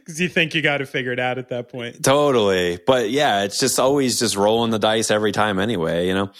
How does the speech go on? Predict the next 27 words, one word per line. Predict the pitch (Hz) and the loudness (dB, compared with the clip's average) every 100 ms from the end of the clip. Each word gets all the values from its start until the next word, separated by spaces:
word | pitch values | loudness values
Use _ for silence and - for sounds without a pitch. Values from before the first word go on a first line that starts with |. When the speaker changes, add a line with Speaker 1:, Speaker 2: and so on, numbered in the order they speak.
| - - | -20 -10
Speaker 1:
So | - | -6
what | 262 311 | -4 -2
is | 349 277 | -2 -2
it, | 247 214 | -2 0
like, | 208 202 202 165 | 0 -2 -4 -8
you | 240 | -6
mentioned | 294 311 262 208 | -6 -6 -4 -4
it | 156 | -4
quickly | - 202 196 160 | -4 -4 -4 -6
in | 143 | -6
the | 143 | -8
book, | 110 131 127 | -6 -6 -4
and | 156 | -6
I, | 156 139 | -8 -6
I | 190 | -6
thought | 262 269 | -4 -4
it | |
was | 220 - | -4 -4
fascinating | 208 214 196 - 135 123 | -4 -2 -4 -6 -8 -8
'cause | 151 | -6
I | 147 | -6
hadn't | 170 135 | -6 -8
thought | - 165 208 | -6 -4 -4
about | 131 120 | -6 -8
it | 113 | -10
like | 113 113 | -10 -10
that. | 117 117 131 - | -8 -8 -8 -12